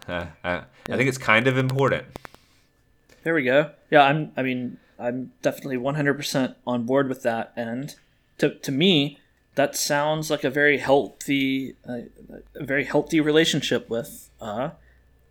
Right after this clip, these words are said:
Speaker 2: with that. It's not, it's not the first thing you would choose to identify with necessarily. When I asked you what your identity is, you didn't s-, that's
Speaker 1: I'm a
Speaker 2: not the first
Speaker 1: man.
Speaker 2: thing you said. "I'm a man, man." You,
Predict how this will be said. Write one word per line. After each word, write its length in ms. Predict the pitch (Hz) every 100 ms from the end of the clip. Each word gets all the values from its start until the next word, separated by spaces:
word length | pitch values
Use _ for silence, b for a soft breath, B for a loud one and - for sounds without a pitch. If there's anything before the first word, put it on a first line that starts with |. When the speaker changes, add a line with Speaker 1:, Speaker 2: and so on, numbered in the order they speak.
| _
Speaker 2:
with 200 | 113 113
that. 180 | 120 110
It's 160 | 127 -
not, 300 | 139 139 - b b b - -
it's 180 | -
not 320 | 147 139 - 143
the 80 | 131
first 580 | - 139 143 - -
thing 260 | - 139 131
you 140 | 123 123
would 120 | 117
choose 280 | - 135 131
to 80 | 127
identify 520 | 123 123 123 127 120
with 260 | 123 123
necessarily. 520 | 131 123 110 123 131 135
When 100 | 131
I 60 | 117
asked 300 | 135 139 156
you 80 |
what 180 | 127 123
your 100 | 123
identity 440 | 120 123 131 127 113
is, 260 | 120 123
you 80 | 120
didn't 380 | 127 127 117 123 -
s-, 240 | - - -
that's 180 | 101 104
Speaker 1:
I'm 60 |
a 40 | -
Speaker 2:
not 120 | 98
the 60 |
first 140 | 127 123
Speaker 1:
man. 20 |
Speaker 2:
thing 80 | 131
you 60 | 120
said. 260 | 135 123 - -
"I'm 160 | 135 120
a 80 |
man, 520 | 104 120 147 127 110 110
man." 320 | 113 123 139 B B B B -
You, 260 | 151 135